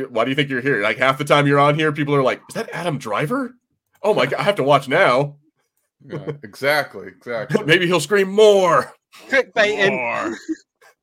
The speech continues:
Speaker 2: Yeah, I'm obviously not the brain 'cause we got Peaky. Peaky and the Brain, Brain, Brain. <laughs> You know that show? So,
Speaker 1: Uh, good.
Speaker 2: uh,
Speaker 1: Well done, well done.
Speaker 3: Honestly,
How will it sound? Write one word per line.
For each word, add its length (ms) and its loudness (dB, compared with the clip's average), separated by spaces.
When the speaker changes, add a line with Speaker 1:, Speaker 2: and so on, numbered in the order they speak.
Speaker 2:
Yeah, 480 -8
I'm 160 -4
obviously 520 -6
not 320 -8
the 80 -10
brain 420 -12
'cause 220 -20
we 80 -18
got 260 -12
Peaky. 460 -18
Peaky 420 -20
and 220 -18
the 60 -18
Brain, 480 -16
Brain, 480 -14
Brain. 180 -16
<laughs> 180 -10
You 100 -12
know 80 -12
that 120 -14
show? 300 -10
So, 200 -8
Speaker 1:
Uh, 280 -8
good. 260 0
Speaker 2:
uh, 160 -4
Speaker 1:
Well 160 6
done, 300 2
well 180 6
done. 160 -2
Speaker 3:
Honestly, 480 2